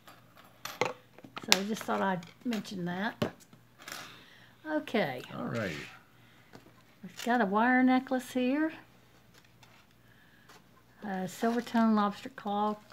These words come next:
Speaker 1: clasp. It is, um, worn. And so is the chain.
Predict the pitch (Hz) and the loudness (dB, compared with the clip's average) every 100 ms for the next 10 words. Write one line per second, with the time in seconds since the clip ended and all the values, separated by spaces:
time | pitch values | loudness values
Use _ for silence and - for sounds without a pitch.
0 | - 226 240 247 247 240 - 240 190 226 | 0 4 6 6 4 2 -4 -6 -4 0
1 | 214 208 196 - - - _ - - _ | 2 2 -2 -10 -18 -20 _ -20 -20 _
2 | - - - - - - - - - 202 | -20 -20 -20 -20 -20 -20 -20 -18 -8 -4
3 | 175 175 190 196 202 214 214 220 262 330 | -4 -4 -4 -4 -2 2 4 6 6 4
4 | - - - - - - - - - - | 0 -12 -20 -20 -20 -20 -20 -14 -10 -10
5 | - - - 190 - 220 214 214 196 214 | -12 -18 -12 -12 -4 2 2 2 0 -4
6 | 214 - 202 196 190 214 247 269 | -6 0 2 4 4 4 6 4